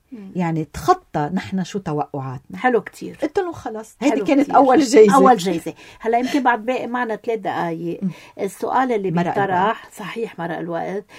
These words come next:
Speaker 1: برمتي على بلدان كتير.
Speaker 2: مم.
Speaker 1: وين بعد في، بحال إجت وسيلة إعلامية قالت لك: "بدك تعملي، آه، documentaire عن هيدا البلد، آه، اللي ما زرتي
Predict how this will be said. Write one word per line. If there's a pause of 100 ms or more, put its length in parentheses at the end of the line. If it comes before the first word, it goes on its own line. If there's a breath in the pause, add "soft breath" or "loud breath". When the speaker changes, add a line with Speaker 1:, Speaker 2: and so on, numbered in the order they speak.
(160 loud breath)
Speaker 1:
برمتي
على
بلدان
كتير.
Speaker 2:
مم. (260 loud breath)
Speaker 1:
وين
بعد
في،
بحال
إجت
وسيلة
إعلامية
قالت
لك:
"بدك
تعملي،
آه،
documentaire
عن
هيدا
البلد، (840 soft breath)
آه،
اللي
ما
زرتي